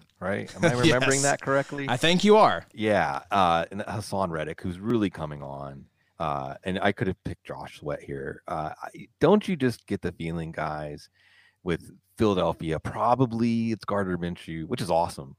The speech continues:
Speaker 1: by the way. Awesome. Makes me wanna say Mike Leach, rest in peace. Uh, that's a whole other thing. Uh, but, uh, that you're thinking, "Oh, Dallas is gonna, you know, they, they can tighten this up, maybe still mathematically alive."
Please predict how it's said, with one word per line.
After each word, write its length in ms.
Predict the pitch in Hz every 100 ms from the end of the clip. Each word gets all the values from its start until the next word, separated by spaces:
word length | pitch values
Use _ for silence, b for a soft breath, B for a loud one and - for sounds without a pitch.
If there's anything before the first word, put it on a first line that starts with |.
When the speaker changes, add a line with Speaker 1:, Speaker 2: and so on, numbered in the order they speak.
| _
Speaker 1:
by 140 | 71
the 80 | 69
way. 380 | 131 131 120 90 _ _ _ _ _
Awesome. 520 | 80 71 - 65 90 _ _ -
Makes 180 | 85
me 60 | 85
wanna 100 | 76
say 100 | 78
Mike 300 | 71 69 -
Leach, 220 | 69 -
rest 260 | 71 - -
in 80 | 69
peace. 360 | 69 65 - b b b b -
Uh, 160 | 69
that's 140 | 73 -
a 40 |
whole 180 | 73 69
other 200 | 69 69
thing. 320 | - 65 62 _ b b _
Uh, 380 | 71 71 65 - -
but, 280 | 92 78 - _ _ _ _
uh, 360 | - 80 73 - - _ _
that 180 | 101 92 -
you're 160 | 95
thinking, 240 | 92 90 90
"Oh, 220 | 104 117
Dallas 420 | 104 - 92 107 95
is 80 | 90
gonna, 180 | 101 82
you 120 | 90
know, 440 | 85 92 107 98 -
they, 120 | - -
they 200 | - 85
can 220 | - 80 - - - _ _
tighten 360 | - - 107 101
this 180 | 104 -
up, 180 | 104 90
maybe 280 | 95 98
still 240 | 95 - 107 101
mathematically 720 | 92 95 - 82 90 101 95
alive." 680 | 82 90 90 90 95 92